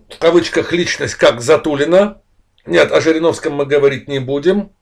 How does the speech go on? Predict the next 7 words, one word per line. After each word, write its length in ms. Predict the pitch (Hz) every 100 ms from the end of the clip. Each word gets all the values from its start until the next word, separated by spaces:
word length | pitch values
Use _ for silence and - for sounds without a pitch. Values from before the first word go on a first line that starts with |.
| _ _ _ _ _ _ - -
Мы 300 | - 202 247
с 160 | 220 -
вами 280 | 185 170 160
также 420 | 196 175 - 220
поговорим 760 | - - 156 151 143 117 95 - _ _ _ _ _ _ _ _ _ _ _ _ _ _ _ _ _ -
о 400 | 160 139 - - _
Пегове. 640 | 180 151 131 160 185 214